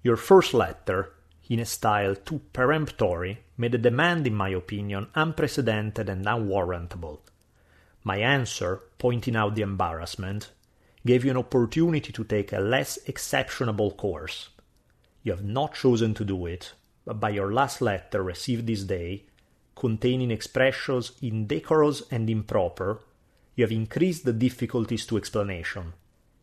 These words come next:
intrinsically incident to the nature of your application. If by a definite reply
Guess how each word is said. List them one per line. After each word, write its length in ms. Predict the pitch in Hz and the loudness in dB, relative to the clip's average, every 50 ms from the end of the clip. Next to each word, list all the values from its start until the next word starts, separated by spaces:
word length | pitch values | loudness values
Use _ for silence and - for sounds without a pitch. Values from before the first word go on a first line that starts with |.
| _ - | _ -2
intrinsically 880 | 110 104 107 107 - 131 147 156 151 - - 151 - 147 131 123 117 123 | -2 -2 0 0 2 2 2 2 2 0 -2 -2 0 0 0 2 2 2
incident 520 | 131 127 123 - - 104 98 98 101 101 | 0 0 -2 -2 -2 -2 0 -2 -2 -4
to 80 | - 117 | -2 -2
the 80 | 104 | 0
nature 340 | 104 110 127 127 - - 123 | 0 0 0 -2 0 0 0
of 140 | 110 - - | 0 0 0
your 100 | - 104 | -2 -2
application. 760 | 107 - - 107 92 - - 90 85 82 - - 87 85 85 - _ - _ _ _ _ _ _ _ _ _ _ _ _ _ _ _ _ _ | -2 -2 -4 -8 -8 -8 -10 -10 -8 -8 -8 -8 -10 -12 -14 -16 _ -20 _ _ _ _ _ _ _ _ _ _ _ _ _ _ _ _ _
If 140 | - 123 - | -8 -2 0
by 120 | 139 123 | 2 2
a 100 | 117 107 | 2 2
definite 540 | 104 107 151 165 165 - 175 165 160 151 - | 2 4 2 2 2 0 -2 -2 -2 -2 0
reply 640 | 131 120 110 - 113 113 107 98 90 87 87 85 | 0 0 0 2 2 2 4 2 2 0 -4 -8